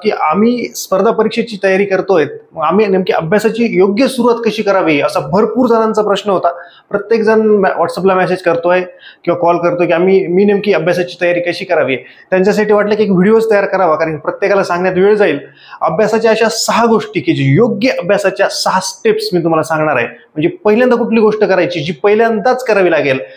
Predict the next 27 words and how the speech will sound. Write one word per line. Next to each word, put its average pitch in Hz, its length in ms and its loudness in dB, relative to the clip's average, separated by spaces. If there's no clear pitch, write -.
दुसऱ्यांदा 254 420 0
कुठली 226 260 -2
करायची 185 340 0
आहे, 156 140 -2
तिसऱ्यांदा, 208 420 0
अशा 175 180 -2
सहा 214 320 -2
गोष्टी 208 300 0
मी 190 80 0
तुम्हाला 180 220 2
सांगतोय. 170 440 0
आणि 151 120 -8
त्या 185 80 2
सहाला 208 480 -2
सहा 202 280 -2
गोष्टी 196 500 0
त्याच 233 280 -2
पद्धतीनं 185 400 2
करायच्या 170 380 0
आहेत. 147 80 0
त्याच्यातली 175 420 2
एक 190 120 2
जरी 233 200 2
step 226 280 -2
तुम्ही 208 140 4
उलटीपुलटी 214 440 0
केली 170 420 0